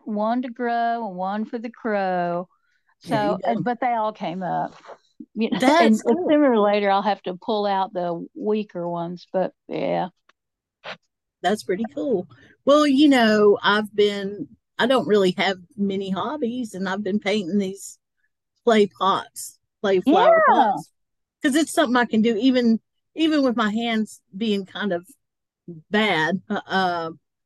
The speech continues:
Speaker 2: I can still do that because, you know, folk art doesn't have to be precise. And I,
Speaker 1: Yeah.
Speaker 2: and plus it makes me happy. So
Speaker 1: Yes.
Speaker 2: that's what I do when I have a few minutes. I sit there and I, I'll paint on a pot.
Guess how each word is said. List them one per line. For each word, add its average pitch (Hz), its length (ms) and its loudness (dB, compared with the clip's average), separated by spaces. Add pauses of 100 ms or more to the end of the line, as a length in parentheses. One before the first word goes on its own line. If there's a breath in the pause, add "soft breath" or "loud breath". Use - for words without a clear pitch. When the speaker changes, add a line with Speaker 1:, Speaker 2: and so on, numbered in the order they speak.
(220)
Speaker 2:
I 247 100 -2
can 240 160 0
still 220 240 0
do 202 240 0
that 185 220 0
because, 190 360 -4
you 214 100 0
know, 165 240 -4 (100)
folk 196 260 -4
art 165 240 -6
doesn't 160 220 -6
have 143 180 -10
to 190 60 -12
be 175 160 -6
precise. 190 840 -6 (440)
And 359 160 2
I, - 60 4
Speaker 1:
Yeah. 480 220 4
Speaker 2:
and 202 80 0 (120)
plus 240 200 0
it 202 100 0
makes 196 200 -6
me 180 140 -6
happy. 185 400 -6 (480)
So 262 600 0 (360)
Speaker 1:
Yes. 196 340 0
Speaker 2:
that's - 200 -2
what 330 120 2
I 320 100 4
do 233 280 0
when 226 120 -4
I 220 60 -2
have 220 140 -2
a 214 80 -6
few 214 220 -6
minutes. 190 360 -6
I 185 100 -4
sit 185 300 -12
there 175 240 -6
and 180 120 -12
I, 180 140 -8 (460 soft breath)
I'll 190 160 -2
paint 190 320 -8
on 180 160 -6
a 151 120 -6 (280)
pot. 147 400 -4